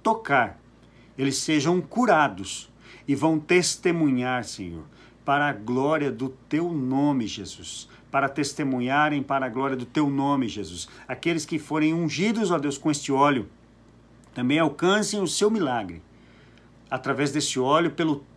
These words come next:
teu poder, ó Deus, em nome de Jesus, e que assim seja e que se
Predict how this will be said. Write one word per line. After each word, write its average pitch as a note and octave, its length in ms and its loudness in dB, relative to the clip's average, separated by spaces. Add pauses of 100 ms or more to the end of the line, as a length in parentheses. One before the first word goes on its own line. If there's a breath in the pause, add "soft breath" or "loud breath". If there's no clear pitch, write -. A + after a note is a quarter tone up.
(120)
teu G#3+ 240 8
poder, D3+ 560 0
ó A2 80 -4
Deus, E2+ 580 -14
em F#3 200 6
nome E3 720 4
de C3 100 0
Jesus, G2+ 580 -6 (240 loud breath)
e C#3+ 120 0
que D3 180 -2
assim C3+ 320 -4
seja E3+ 460 -2
e D#3 40 -4
que D#3 120 -10
se - 160 -4